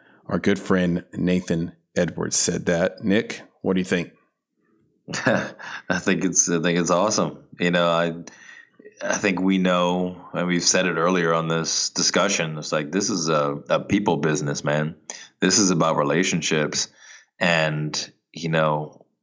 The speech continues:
Speaker 2: before we even get into the understanding how an actor works and understanding acting, uh, and there's several books out there that, you know, specifically for directors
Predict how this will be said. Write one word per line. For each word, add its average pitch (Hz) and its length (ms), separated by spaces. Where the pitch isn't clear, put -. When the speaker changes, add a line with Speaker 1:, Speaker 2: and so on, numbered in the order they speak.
Speaker 2:
before 95 400
we 90 140
even 87 300
get 85 180
into 80 380
the 76 440
understanding 87 1000
how 80 380
an 76 200
actor 82 720
works - 600
and 90 160
understanding 80 680
acting, 78 560
uh, 78 280
and 78 120
there's 76 160
several 80 340
books 76 320
out 76 180
there 78 220
that, 73 480
you 87 100
know, 76 140
specifically - 560
for 92 320
directors 73 760